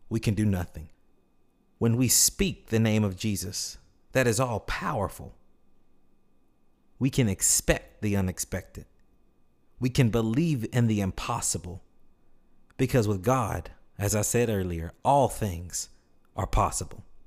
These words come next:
So let us go before the Lord and call on this name and speak the name of Jesus, declaring his truth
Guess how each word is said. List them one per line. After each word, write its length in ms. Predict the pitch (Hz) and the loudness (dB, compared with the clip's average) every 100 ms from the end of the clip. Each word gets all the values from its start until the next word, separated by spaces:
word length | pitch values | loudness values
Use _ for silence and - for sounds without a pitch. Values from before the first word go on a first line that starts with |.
| - - - - - - - - | -20 -20 -20 -20 -20 -20 -20 -6
So 140 | 131 | 2
let 160 | 160 180 | 4 4
us 120 | - | 2
go 180 | 143 135 | 4 4
before 320 | 127 127 117 | 4 4 6
the 80 | 113 | 6
Lord 320 | 110 104 95 | 4 4 2
and 100 | 87 | 0
call 340 | - 143 135 | 2 2 2
on 140 | 107 98 | 2 0
this 180 | 87 | -2
name 380 | 107 95 90 80 - _ _ _ _ _ _ _ _ _ | -6 -6 -10 -14 -20 _ _ _ _ _ _ _ _ _
and 160 | 117 95 | -4 -2
speak 500 | - - - 156 - | 0 -2 0 -2 0
the 100 | 117 | 0
name 240 | 104 98 | 0 -2
of 120 | 87 - | -4 -6
Jesus, 540 | 104 - 90 - - - _ _ _ _ _ _ _ _ _ _ - | -8 -6 -10 -10 -12 -20 _ _ _ _ _ _ _ _ _ _ -10
declaring 440 | 101 - 123 107 | -4 2 2 4
his 220 | 117 - | 2 -2
truth 480 | - 131 90 - | -2 -4 -4 -10